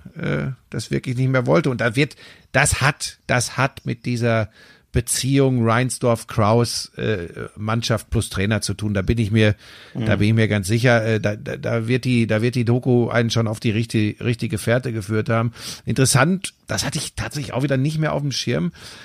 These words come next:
Speaker 1: dass natürlich ein Grund war, äh, äh, da einen Umbruch zu machen. Und das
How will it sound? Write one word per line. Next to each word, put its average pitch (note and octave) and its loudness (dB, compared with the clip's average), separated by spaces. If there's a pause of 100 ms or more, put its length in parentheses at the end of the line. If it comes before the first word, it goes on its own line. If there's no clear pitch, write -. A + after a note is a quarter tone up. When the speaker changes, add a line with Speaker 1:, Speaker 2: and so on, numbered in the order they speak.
(120)
Speaker 1:
dass B2 -2
natürlich C3+ 0
ein F3 2
Grund E3+ 2
war, G3 0 (480)
äh, D#3 -2
äh, D3+ -6
da C#3+ 0
einen D#3+ 0
Umbruch F#3 2
zu G3+ 0
machen. G3 -2
Und B2+ -2
das - -2